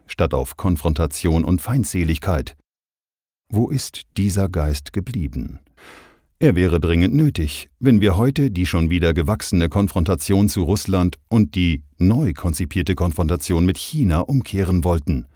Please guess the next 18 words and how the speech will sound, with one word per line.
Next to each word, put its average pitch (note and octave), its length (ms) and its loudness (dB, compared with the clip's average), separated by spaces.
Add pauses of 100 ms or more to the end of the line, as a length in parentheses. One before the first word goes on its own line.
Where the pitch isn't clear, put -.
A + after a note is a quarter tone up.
(640)
Aber A2 220 2
dieser F#2 280 0
Geist E2 340 -2
ist - 240 -8
weit F#2 280 -2
und G2+ 160 -2
breit D2 360 -2
nicht - 300 -2
aufzuspüren, D#2+ 920 -2 (240)
weder C3+ 340 2
bei F#2+ 160 2
der F2+ 200 0
amtierenden D#2+ 840 0
Bundesregierung F2+ 1000 2
unter F2+ 220 0
der D2 100 0
Kanzlerin E2 500 0
Merkel F#2 460 2